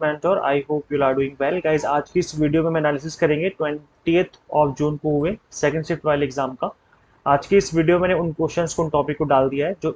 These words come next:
students ने मुझे convey करे हैं। अगर आपका ex-, आज एग्जाम था सेकंड shift में, तो आप भी comment करके बता सकते हैं कि और किस तरह के एग्जाम में question पूछे गए थे। इससे पहले हम आगे बढ़े, अभी तक channel को सब्सक्राइब नहीं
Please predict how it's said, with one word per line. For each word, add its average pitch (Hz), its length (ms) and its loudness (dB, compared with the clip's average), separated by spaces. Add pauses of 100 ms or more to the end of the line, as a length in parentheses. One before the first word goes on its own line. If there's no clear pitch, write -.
students 170 460 0
ने 165 60 0
मुझे 156 160 -2
convey 143 320 0
करे 156 220 -2
हैं। 160 60 -4
अगर 143 160 0
आपका 143 260 0
ex-, 143 180 -6 (120)
आज 147 220 2
एग्जाम 139 280 -2
था - 80 -2
सेकंड 143 300 -2
shift 147 280 -6
में, 202 80 -6 (640)
तो 160 60 6
आप 151 140 8
भी 165 120 2
comment 165 320 2
करके 165 240 0
बता 143 280 2
सकते 151 280 -4
हैं 165 100 -4
कि 175 60 -2
और 160 140 0
किस - 180 -10
तरह 147 140 -2
के 147 80 -4
एग्जाम 135 260 -6
में 139 120 -6
question 139 320 -8
पूछे 139 260 -6
गए 131 120 -6
थे। - 120 -10
इससे - 240 -8
पहले 165 180 2
हम 165 100 0
आगे 151 200 0
बढ़े, 170 140 2
अभी 160 80 -2
तक 156 140 -4
channel 147 220 -2
को 151 80 -6
सब्सक्राइब 143 440 -6
नहीं 135 120 -8